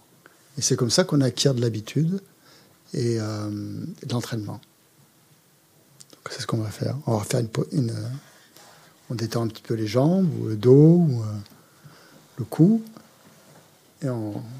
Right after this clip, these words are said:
les épaules, et on repart avec un esprit encore, euh, plus frais, plus dispo.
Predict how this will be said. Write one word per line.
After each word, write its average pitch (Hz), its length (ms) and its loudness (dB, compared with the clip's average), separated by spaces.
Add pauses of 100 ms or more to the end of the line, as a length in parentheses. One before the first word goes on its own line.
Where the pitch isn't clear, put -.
les 110 160 -4
épaules, 170 400 8 (1300)
et 135 60 2
on 117 80 4
repart 131 340 6
avec 127 200 4
un 120 80 0
esprit 131 500 0
encore, 110 420 -6
euh, 104 80 -10 (960)
plus 131 140 -2
frais, 131 320 2
plus 143 160 -2
dispo. 110 380 -6